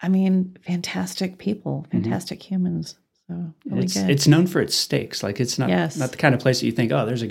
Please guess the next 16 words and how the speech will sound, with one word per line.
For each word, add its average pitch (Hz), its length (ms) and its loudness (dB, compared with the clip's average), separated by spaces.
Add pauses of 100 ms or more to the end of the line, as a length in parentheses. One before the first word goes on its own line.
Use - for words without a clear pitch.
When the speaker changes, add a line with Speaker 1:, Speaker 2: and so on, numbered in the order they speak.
(100)
Speaker 2:
really 113 180 0
good 95 160 -4
steakhouse," - 480 -6
but - 160 -4
Speaker 1:
Oh, 175 80 -6
man, 165 340 -6
it's 156 200 -6
good. 151 320 -6 (260)
It's - 220 -12
good. - 280 -6 (480)
Speaker 2:
What's 143 160 4
your 151 80 2
favorite 147 220 6
local 135 220 2
coffee 127 280 -2
shop? - 320 -6